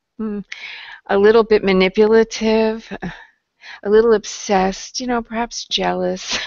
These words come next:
<laughs> Again, I, yeah, definitely, <laughs> you know. Um, but she's also a good healer if she's elevating and she's looking at her heart energy. This is where we can learn to heal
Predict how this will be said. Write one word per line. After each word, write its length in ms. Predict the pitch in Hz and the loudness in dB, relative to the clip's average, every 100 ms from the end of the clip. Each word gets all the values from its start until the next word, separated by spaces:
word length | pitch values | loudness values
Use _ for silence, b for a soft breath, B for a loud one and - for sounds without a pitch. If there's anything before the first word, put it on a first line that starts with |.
| - | -6
<laughs> 1600 | 240 - - - - - _ - - - - - - 269 - | -6 -8 -14 -10 -10 -12 _ -20 -6 -6 -6 -8 -6 -6 -8
Again, 380 | - - 175 160 | -12 -6 -2 -2
I, 160 | 151 143 B B B B _ - - 196 | -2 -6 B B B B _ -10 -6 0
yeah, 180 | 226 - - | 2 2 -2
definitely, 920 | - 220 214 208 165 135 - 131 - - - 208 | 0 0 0 -2 0 -2 -2 -2 0 -2 -2 -2
<laughs> 260 | - 262 - | 2 0 2
you 120 | 247 - | 0 0
know. 460 | 185 175 - - - _ - 440 392 370 320 277 240 - | -4 -4 -6 -10 -10 _ -4 0 0 0 -4 -8 -12 0
Um, 400 | 220 196 190 196 | 4 4 2 -4
but 160 | - 220 | -4 -4
she's 280 | - 240 - | -6 -12 -10
also 880 | - 277 427 - 311 277 240 233 226 _ | -4 -4 -4 -8 -4 -2 -2 -4 -8 _
a 80 | 208 | -8
good 300 | - 240 233 | -2 -2 -2
healer 640 | 226 269 220 - - - _ _ _ b b b b | -2 0 0 0 -8 -16 _ _ _ b b b b
if 140 | - 190 | -8 -4
she's 240 | - 202 | -4 0
elevating 680 | 208 202 190 170 147 143 147 | 0 0 0 -2 -2 -4 -10
and 100 | 156 | -10
she's 240 | - 170 196 | -10 -8 -8
looking 300 | 185 180 170 | -8 -8 -4
at 60 | |
her 100 | 160 | -6
heart 360 | 160 208 233 247 | -6 0 0 2
energy. 500 | 165 147 143 - 120 | 0 -2 -4 -6 -8
This 220 | 165 - | -10 -10
is 180 | 233 208 | -12 -4
where 180 | 190 170 | -2 -2
we 120 | 170 | -4
can 220 | - 175 | -6 -10
learn 340 | 160 151 151 | -6 -6 -8
to 180 | - - | -10 -16
heal 560 | 160 214 214 131 - | -12 -4 0 0 -2